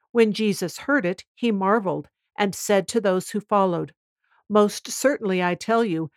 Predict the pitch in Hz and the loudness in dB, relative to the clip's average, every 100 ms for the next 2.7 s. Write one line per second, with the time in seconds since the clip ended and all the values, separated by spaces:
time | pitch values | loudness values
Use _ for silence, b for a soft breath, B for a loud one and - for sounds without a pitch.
0 | _ _ 196 190 170 202 196 185 - 208 | _ _ 0 0 2 2 2 -2 -2 0
1 | 202 196 - - 196 165 190 226 - 190 | 0 -2 -4 -2 0 0 0 0 -2 -2
2 | - 240 190 - - 208 196 | 2 2 2 -2 -2 0 0